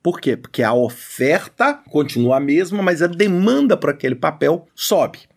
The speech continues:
E aí eu já sei a sua resposta. Você vai me dizer assim, "Ah, então é só não contar pra ninguém." Agora, o simples fato de você comprar ou vender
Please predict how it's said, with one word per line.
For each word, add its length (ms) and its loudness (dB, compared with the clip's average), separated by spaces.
E 100 0
aí 80 4
eu 140 2
já 120 0
sei 200 0
a 40 2
sua 200 -2
resposta. 400 -2
Você 80 2
vai 120 2
me 60 0
dizer 180 0
assim, 220 0
"Ah, 180 4
então 260 0
é 40 -2
só 160 0
não 140 0
contar 420 0
pra 160 2
ninguém." 600 2
Agora, 540 0
o 100 2
simples 840 -2
fato 460 -4
de 120 -2
você 340 0
comprar 680 0
ou 120 4
vender 600 0